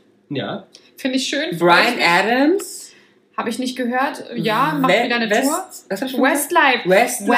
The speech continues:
Speaker 2: Westlife. Hab ich rauf und runter gehört als Kind.
Speaker 3: Vanessa Mai mit
Speaker 1: Ja.
Speaker 3: Sido.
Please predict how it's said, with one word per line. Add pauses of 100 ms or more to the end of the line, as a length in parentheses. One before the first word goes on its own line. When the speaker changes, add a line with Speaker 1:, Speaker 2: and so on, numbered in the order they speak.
(140)
Speaker 2:
Westlife. (380)
Hab
ich
rauf
und
runter
gehört
als
Kind.
Speaker 3:
Vanessa (240)
Mai (100)
mit (120)
Speaker 1:
Ja.
Speaker 3:
Sido.